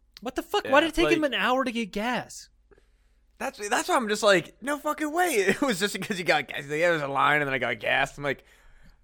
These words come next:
Speaker 2: "Just tell me you fucking didn't <laughs> do it correctly." <laughs>
Speaker 1: No
Speaker 2: Like,
Speaker 1: shit.
Speaker 2: just lie.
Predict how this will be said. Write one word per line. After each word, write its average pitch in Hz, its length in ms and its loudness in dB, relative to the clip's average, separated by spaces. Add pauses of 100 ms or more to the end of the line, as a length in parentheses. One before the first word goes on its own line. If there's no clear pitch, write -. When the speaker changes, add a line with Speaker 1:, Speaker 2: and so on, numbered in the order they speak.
(140)
Speaker 2:
"Just 135 180 -6
tell 202 160 6
me 233 120 0
you 156 260 -2
fucking 156 560 -2
didn't 147 400 0 (220)
<laughs> 180 240 -8
do 170 180 6
it 156 140 4
correctly." 185 640 -2
<laughs> 190 60 -2
Speaker 1:
No 233 160 4
Speaker 2:
Like, 277 100 -2
Speaker 1:
shit. - 440 -6
Speaker 2:
just 214 160 6
lie. 131 240 -2